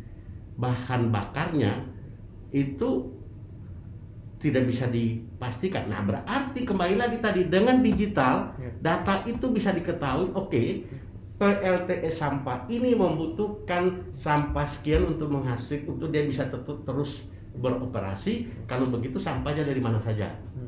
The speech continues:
Speaker 1: Misalnya kita ambil Jakarta, kalau betul, dia harus dari Jakarta Utara, dan ini tiap hari dia harus begini dan seterusnya, dengan kapasitas sekian ton dan seterusnya, sehingga bisa sampah.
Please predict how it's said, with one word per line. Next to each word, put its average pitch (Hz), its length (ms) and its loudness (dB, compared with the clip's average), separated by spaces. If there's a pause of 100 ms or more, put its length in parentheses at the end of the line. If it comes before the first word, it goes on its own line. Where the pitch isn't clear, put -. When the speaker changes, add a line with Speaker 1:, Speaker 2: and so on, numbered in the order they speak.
(140)
Speaker 1:
Misalnya 101 320 -4
kita - 160 -6
ambil 113 160 0
Jakarta, 143 380 -2 (100)
kalau 117 140 -2 (100)
betul, 156 220 2 (340)
dia - 160 0
harus 156 220 0
dari 147 260 0 (320)
Jakarta 101 400 -4
Utara, 151 400 -2
dan 131 240 0
ini 147 240 0
tiap 131 240 0
hari 139 240 0
dia 131 160 2
harus 127 160 0
begini 135 320 0
dan 127 80 2
seterusnya, 151 280 -2 (200)
dengan 143 320 2
kapasitas 135 640 -2 (160)
sekian 127 320 -2
ton 147 240 -2
dan 123 80 0
seterusnya, - 240 -6
sehingga 127 240 -2
bisa 120 200 -6 (440)
sampah. 107 240 -2